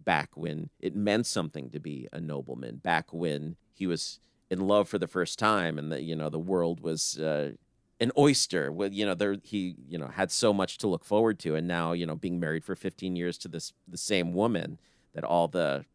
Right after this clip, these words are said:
dreams and the, the joys of his youth are gone, and he thinks he can recapture it with this sixteen-year-old. And that, all of that is really interesting and gives this movie more layers to it than just, you know, this sort of plot-driven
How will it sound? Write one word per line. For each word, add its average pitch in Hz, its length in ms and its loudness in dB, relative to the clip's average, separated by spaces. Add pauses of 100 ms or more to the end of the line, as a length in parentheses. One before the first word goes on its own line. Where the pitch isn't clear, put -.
dreams 87 580 -2
and 82 140 -4
the, 80 200 -4 (140)
the 101 60 -6
joys 92 420 0
of 85 100 -6
his 80 160 -4
youth 98 260 0
are 82 60 -2
gone, 95 480 2
and 69 100 -8
he 78 220 -8 (100)
thinks 85 160 -6
he 85 100 -6
can 80 160 -10
recapture 78 600 -2
it 69 100 -4
with 80 200 -10
this - 120 -4
sixteen-year-old. 80 960 -2
And 104 140 0
that, 147 160 2 (340)
all 185 160 10
of 226 80 10
that 160 240 4
is 123 160 0
really 110 440 2
interesting 92 580 -4
and 92 160 -6
gives 113 260 4
this 95 240 0
movie 85 640 0 (300)
more 104 280 6
layers 90 560 4
to 78 240 -2
it - 180 -4
than 80 180 -2
just, - 540 -4 (160)
you 78 60 -12
know, 69 100 -6
this 76 160 -10
sort 76 320 -2
of 67 240 -8 (380)
plot-driven 80 960 0